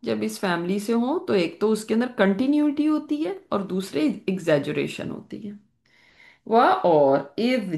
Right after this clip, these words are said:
जब, इज़ ये जो है ये उज़कुरू के मानों में होता है। उज़कुरू, याद करो,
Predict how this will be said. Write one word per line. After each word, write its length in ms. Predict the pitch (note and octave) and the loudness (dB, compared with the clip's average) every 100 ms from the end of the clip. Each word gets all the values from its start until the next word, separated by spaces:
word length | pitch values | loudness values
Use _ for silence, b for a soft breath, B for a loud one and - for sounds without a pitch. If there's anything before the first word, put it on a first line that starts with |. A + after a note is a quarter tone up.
| D#3 | 0
जब, 400 | D#3+ D3+ - - _ _ _ - | 4 4 2 -8 _ _ _ -2
इज़ 360 | C4+ F#4+ F#4+ | 2 2 2
ये 240 | D#4 B3+ A#3+ | -2 0 0
जो 160 | A#3+ | 0
है 460 | A#3+ F#3 G3+ E4 - _ _ _ _ - | 0 0 0 -4 -10 _ _ _ _ -6
ये 300 | C4 C4 - | -4 -2 0
उज़कुरू 840 | D4+ E4 C4+ - C4 B3 C4 D#4+ E4 | 2 4 2 0 2 4 6 6 6
के 100 | C4 | 4
मानों 380 | G3+ D#3+ D#3 D3+ | 6 4 2 0
में 120 | C#3+ | -2
होता 300 | G#2+ - G2+ | -4 -4 -6
है। 160 | - - | -6 -4
उज़कुरू, 720 | A3+ C4 A3+ - F#3 C#3+ - D#3+ _ _ _ - | -2 0 -2 -2 0 0 -4 -12 _ _ _ -10
याद 640 | E3 F#3 E3+ E3+ F3 F3+ | 2 6 8 8 8 6
करो, 520 | D#3+ E3+ C#3+ C3+ - | 0 2 2 0 -8